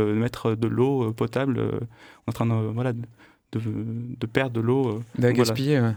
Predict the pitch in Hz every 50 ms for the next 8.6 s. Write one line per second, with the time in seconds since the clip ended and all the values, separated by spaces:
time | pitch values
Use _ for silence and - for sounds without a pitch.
0 | - - 117 110 113 110 - 120 117 151 147 139 110 117 127 127 123 120 117 117
1 | 113 - 131 117 117 120 120 123 117 - - 135 135 131 123 117 113 110 107 110
2 | 113 - - - - - - - 135 139 143 147 143 143 143 151 147 147 151 151
3 | 147 143 143 139 139 190 196 190 - 147 139 135 127 127 - 135 127 127 123 120
4 | 117 - 131 127 127 - - - - 170 151 147 - - 165 - - 143 139 131
5 | 127 127 127 123 - 123 120 123 127 127 123 123 123 - - 147 165 170 175 170
6 | 160 147 143 147 147 151 139 135 - 139 139 139 139 - 156 156 160 156 156 151
7 | 143 143 139 127 - - - 135 143 147 165 143 120 113 113 117 113 113 110 110
8 | 107 107 110 - - - - _ _ - 110 110